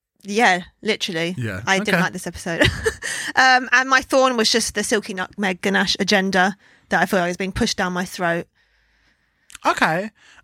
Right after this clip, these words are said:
Speaker 2: Um, my rose and my thorn are actually the same thing. Um,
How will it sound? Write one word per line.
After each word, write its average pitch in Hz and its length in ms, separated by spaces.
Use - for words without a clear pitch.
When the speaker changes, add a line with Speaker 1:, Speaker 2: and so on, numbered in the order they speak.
Speaker 2:
Um, 247 380
my 277 460
rose 220 380
and 196 120
my 190 100
thorn 190 200
are 147 100
actually 151 280
the 139 100
same 131 260
thing. 113 420
Um, 135 580